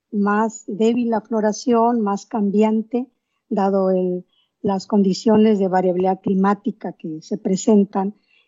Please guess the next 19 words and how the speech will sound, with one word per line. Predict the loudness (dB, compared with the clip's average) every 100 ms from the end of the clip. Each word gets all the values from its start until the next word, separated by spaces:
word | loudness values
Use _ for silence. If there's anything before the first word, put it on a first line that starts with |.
| _ -6
eh, | -4 -4 -6
y | -8 -8 0
como | 4 4
consecuencia | 2 0 0 0 0 -4
del | -6
cambio | -4 -4 -4 -4
climático, | -4 -4 -4 -8 -14 -12 -12
¿no? | -12 _ _ _
Entonces | _ 2 4 4
esto | 0 0
afecta, | 0 0 -4 -6 _ -20 -20 _ _ -14
afecta | -6 -4 -2 -2
a |
las | -2 -8
abejas, | -4 -2 -2 -8 -10 -10
afecta | -6 -6 -4 -6
a |
los | -6 -10
apicultores, | -12 -14 -14 -8 0 0 0 -4